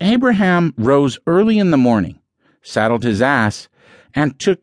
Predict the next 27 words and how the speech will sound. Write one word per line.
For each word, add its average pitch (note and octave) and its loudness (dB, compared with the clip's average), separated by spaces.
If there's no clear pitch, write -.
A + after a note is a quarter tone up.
two A3+ 0
of D3+ 0
his A#2+ -2
young C3+ 2
men B2+ 2
with B2 0
him F2+ -2
and B2+ -2
his B2+ -4
son G#2 -2
Isaac. C3+ -4
And G#2+ -2
he A2+ -2
cut C#3+ -2
the A#2 0
wood A2 0
for B2 -2
the G#2+ -2
burnt A2 -2
offering, G#2 -2
and G#2+ 0
arose B2+ 0
and A2 -2
went C#3 -2
to C#3+ -4
the B2 0
place A2+ -2